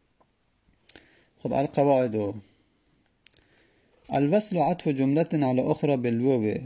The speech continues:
والفصل ترك هذا العطف ولكل من الفصل والوصل مواضع خاصة. وصل عطف جمله بر جمله دیگری با واو، فصل هم ترک این عطفه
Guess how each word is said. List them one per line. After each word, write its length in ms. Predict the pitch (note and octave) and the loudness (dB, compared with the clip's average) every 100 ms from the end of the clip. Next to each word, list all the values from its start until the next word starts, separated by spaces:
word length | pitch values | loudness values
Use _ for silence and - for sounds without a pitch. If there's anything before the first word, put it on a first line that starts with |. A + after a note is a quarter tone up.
| A#2+ | -2
والفصل 460 | A#2 - C#3 - | -2 -2 -4 -4
ترك 360 | C#3+ E3 C#3+ - | -6 -4 -4 -4
هذا 260 | B2 B2+ A2 | -2 0 0
العطف 320 | A#2+ D3+ - | 0 -2 -2
ولكل 640 | D#3 B2+ A#2+ - C#3 B2 | -2 0 -2 -2 0 0
من 120 | A#2+ | 0
الفصل 440 | A2+ - D3 - A#2 | -2 -2 -4 -2 -2
والوصل 420 | A2+ C#3 - - | 0 0 -2 -2
مواضع 480 | B2+ A2+ A2+ C#3 D3+ | 0 0 0 0 -2
خاصة. 760 | - A2+ - A#2 - G2+ G2 G2 _ _ _ _ _ _ _ - A#2 | -4 -8 -6 -6 -6 -6 -6 -10 _ _ _ _ _ _ _ -12 -2
وصل 360 | D#3 G#3 G#3+ - - | 0 2 -2 -8 -8
عطف 400 | - F3 F3 - | -2 -2 -2 -4
جمله 640 | A#2+ A#2+ B2+ C#3 B2+ A2+ - - | -2 0 0 2 2 0 -4 -8
بر 180 | B2+ A#2+ | -2 -2
جمله 420 | A#2 C3 D3 A3 | 0 0 2 2
دیگری 340 | G3 F#3+ F3+ | 0 0 0
با 160 | D#3 C3 | 2 0
واو، 340 | B2 A2 G#2 A2+ A2 - _ _ - | 2 0 0 -4 -12 -20 _ _ -6
فصل 340 | F#3 A3 A3 G3 | 0 0 0 0
هم 200 | G3 E3+ | 0 -2
ترک 360 | - G#3+ F3 | -2 -2 0
این 300 | D#3+ - C3+ | -4 -2 -2
عطفه 420 | A2+ A#2 - - | -2 -4 -10 -14